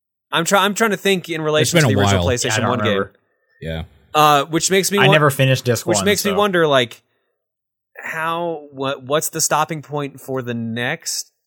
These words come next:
Speaker 1: game? Is it the end of disc one? Is it farther?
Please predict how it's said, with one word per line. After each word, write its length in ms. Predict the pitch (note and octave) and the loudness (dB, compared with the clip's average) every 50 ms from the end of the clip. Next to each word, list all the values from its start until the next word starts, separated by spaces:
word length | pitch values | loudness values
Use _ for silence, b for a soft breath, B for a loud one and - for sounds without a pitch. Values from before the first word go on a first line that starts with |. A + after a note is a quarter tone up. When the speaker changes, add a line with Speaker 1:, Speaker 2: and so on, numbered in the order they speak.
| _ _ | _ _
Speaker 1:
game? 360 | - A#2 G#2 G2 G2 F#2+ F#2+ | -12 -10 -10 -8 -10 -10 -10
Is 140 | G2 G2+ G#2+ | -10 -8 -8
it 140 | A2+ G2 G2 | -8 -8 -8
the 200 | G#2+ G#2+ G#2 - | -10 -10 -8 -8
end 280 | G#2+ A#2+ C#3+ E3+ F3 | -8 -8 -6 -6 -4
of 180 | G#3 G#3+ G3 F#3+ | -4 -4 -4 -2
disc 320 | G3 A3 A3+ G#3+ - - A3 | 0 0 0 0 -2 -4 -6
one? 380 | A3 A3 A3 A3+ A#3+ B3 A#3 | -6 -4 -2 -2 -2 -4 -6
Is 220 | E3 B2 C3 B2+ C3 | -6 -6 -6 -4 -4
it 120 | B2+ - - | -6 -8 -8
farther? 840 | - - C3 B2+ D3 F#3 G#3+ A3 B3 A#3+ B3 B3 C4 C4+ C4 A#3 | -8 -4 -2 -2 0 -2 -2 -2 -2 -2 -2 -2 -2 -4 -8 -10